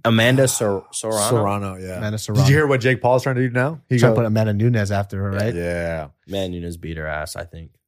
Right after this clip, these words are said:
Speaker 2: Yeah, maybe.
Speaker 3: I mean, I don't know. Like, that's
Speaker 2: Who knows anymore, you
Speaker 3: Well,
Speaker 2: know?
Speaker 3: that's the thing too. It's just
Speaker 1: <laughs>
Speaker 3: boxing
Speaker 1: That's
Speaker 3: is just
Speaker 1: true.
Speaker 3: a different set of rules.
Speaker 1: Yeah.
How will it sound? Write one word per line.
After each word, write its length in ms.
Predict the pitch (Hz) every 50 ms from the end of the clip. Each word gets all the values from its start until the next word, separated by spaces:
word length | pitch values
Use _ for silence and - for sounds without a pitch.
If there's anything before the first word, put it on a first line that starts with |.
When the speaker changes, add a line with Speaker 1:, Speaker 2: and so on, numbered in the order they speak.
| _ 90 92
Speaker 2:
Yeah, 80 | 87
maybe. 440 | 80 85 87 98 98 85 80 78 80 - _ _ _ _ _ 85
Speaker 3:
I 60 | -
mean, 200 | 123 135 135 135
I 100 | 101 143
don't 120 | 151 160 147
know. 120 | 143 127 117
Like, 220 | 113 113 110 113
that's 160 | - 151 156
Speaker 2:
Who 80 | 156 151
knows 280 | 135 123 113 110 98
anymore, 340 | 95 90 90 85 82 82 82
you 60 | 85
Speaker 3:
Well, 100 | 82 87
Speaker 2:
know? 60 | 180 190
Speaker 3:
that's 200 | 208 226 233 -
the 80 | 185
thing 260 | 160 - 185 165 143
too. 240 | 131 - - 160 143
It's 100 | 120 113
just 180 | - 143 139 139
Speaker 1:
<laughs> 80 | 143 139
Speaker 3:
boxing 260 | 139 156 175 202 214
Speaker 1:
That's 100 | 196 160
Speaker 3:
is 60 | 135 120
just 120 | 160 101
Speaker 1:
true. 80 | 98 139
Speaker 3:
a 20 |
different 280 | 120 143 139 - - -
set 160 | - 160 139
of 120 | 131 113 110
rules. 300 | 113 143 185 180 - 87
Speaker 1:
Yeah. 340 | 90 92 90 87 87 90